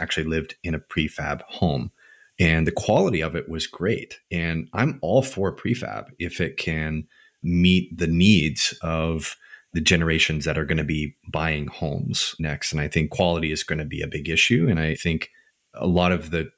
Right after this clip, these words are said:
topics that I hear around prefab is not just in getting it to the lot and making it, but it's also what's the experience that the end users have with the home. And my experience thus far has been actually pretty good. So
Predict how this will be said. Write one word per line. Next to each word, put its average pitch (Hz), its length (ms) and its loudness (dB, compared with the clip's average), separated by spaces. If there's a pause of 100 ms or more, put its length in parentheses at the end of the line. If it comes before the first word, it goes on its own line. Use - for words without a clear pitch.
(160)
topics - 520 -6
that 78 100 -10
I 80 60 -10
hear 80 420 -6
around 76 320 -8
prefab 78 440 -6
is 78 140 -8
not 78 240 -8
just - 400 -6
in 78 360 -4 (360)
getting 90 240 6
it 87 140 0
to 95 100 0
the 82 100 -2
lot 82 360 -2
and 78 160 -2
making 90 340 4
it, 82 220 -2
but 78 100 -6
it's 78 160 -8
also 78 460 -2 (300)
what's 95 240 0
the 87 120 2
experience 87 760 2
that 82 160 -6
the 80 120 -2
end 78 80 -2
users 76 340 -4
have - 500 -6 (100)
with 147 180 -6
the - 80 -18
home. 120 320 -6 (460)
And 85 340 4
my 90 160 2
experience 123 540 2
thus 87 180 -6
far 82 220 -6
has 78 180 -10
been 76 460 -10 (100)
actually 85 280 -6
pretty 80 400 -8
good. 60 360 -6
So 76 320 -4